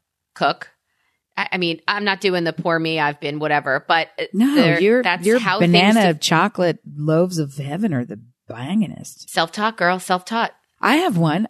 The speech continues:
Speaker 2: I, some, you know, something that I do every single day. I do it like a crack addict, and I'm better at it than anybody else. And it's because I taught myself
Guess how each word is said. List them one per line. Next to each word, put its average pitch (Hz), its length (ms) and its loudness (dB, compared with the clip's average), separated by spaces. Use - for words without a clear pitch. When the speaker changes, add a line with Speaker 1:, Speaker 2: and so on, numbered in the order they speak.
Speaker 2:
I, 208 240 2
some, 202 320 -4
you 180 160 2
know, 180 160 4
something 190 280 0
that 180 120 2
I 175 60 0
do 175 200 2
every 165 200 0
single 170 320 0
day. 156 420 0
I - 60 0
do 165 160 2
it 156 60 0
like 160 140 2
a 139 60 -2
crack 135 580 -4
addict, 165 420 0
and 147 140 0
I'm 139 180 0
better 135 280 0
at 160 140 2
it 180 120 -2
than 143 100 -2
anybody 156 340 0
else. 247 260 0
And 139 60 0
it's 131 100 -4
because 135 200 -6
I 135 40 -2
taught 156 240 -4
myself 175 400 -4